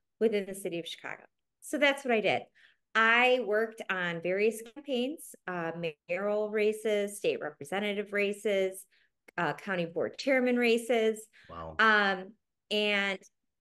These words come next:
Speaker 1: you know, really, uh, created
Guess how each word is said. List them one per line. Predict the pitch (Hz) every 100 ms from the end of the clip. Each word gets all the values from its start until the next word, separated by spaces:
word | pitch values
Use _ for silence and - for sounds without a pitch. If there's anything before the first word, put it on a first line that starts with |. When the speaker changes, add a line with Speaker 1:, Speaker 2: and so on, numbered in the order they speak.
| _ _ _ _ _ _ -
Speaker 1:
you | 220
know, | 208 196
really, | 180 254 311 196 151 170 _ _
uh, | 190 165 156 151 143 - _ _ _ _ _ _ _ _ _ _ _ _ _
created | - 233 220 415 220 170 170